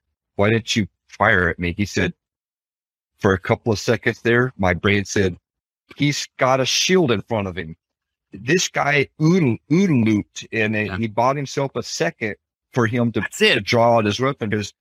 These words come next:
Speaker 1: the guy was drawn down on him. He had him dead to rights.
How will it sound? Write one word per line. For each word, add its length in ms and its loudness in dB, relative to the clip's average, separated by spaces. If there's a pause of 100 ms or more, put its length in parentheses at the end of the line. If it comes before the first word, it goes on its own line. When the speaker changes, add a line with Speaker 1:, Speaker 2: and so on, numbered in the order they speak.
(260)
Speaker 1:
the 100 0
guy 260 2
was 220 2
drawn 420 -2
down 300 0
on 180 -8
him. 160 -12
He 80 -6
had 160 -2
him 100 -8
dead 240 -2
to 80 -6
rights. 400 -2